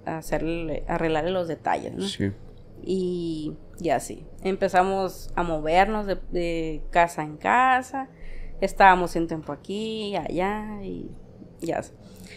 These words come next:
Speaker 1: Entonces, en una de esas, <clears throat> pues, ya es cuando en la última casa que, que ya estábamos,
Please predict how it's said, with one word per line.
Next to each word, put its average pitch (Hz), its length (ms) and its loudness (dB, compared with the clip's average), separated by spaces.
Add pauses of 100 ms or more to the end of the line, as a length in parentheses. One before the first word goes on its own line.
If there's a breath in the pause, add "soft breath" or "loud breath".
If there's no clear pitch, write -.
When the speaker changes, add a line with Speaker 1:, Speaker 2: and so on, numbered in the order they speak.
(420 loud breath)
Speaker 1:
Entonces, 277 720 4
en 214 140 0
una 214 200 4
de 208 180 6
esas, 208 400 0 (140)
<clears throat> - 960 -2
pues, 202 520 0
ya 180 480 8
es 180 180 -8
cuando 175 760 -2 (140)
en 180 200 0
la 165 160 -2
última 185 460 -2
casa 170 340 -2
que, 151 460 -6 (320)
que 175 260 -4
ya 190 120 4
estábamos, 208 680 2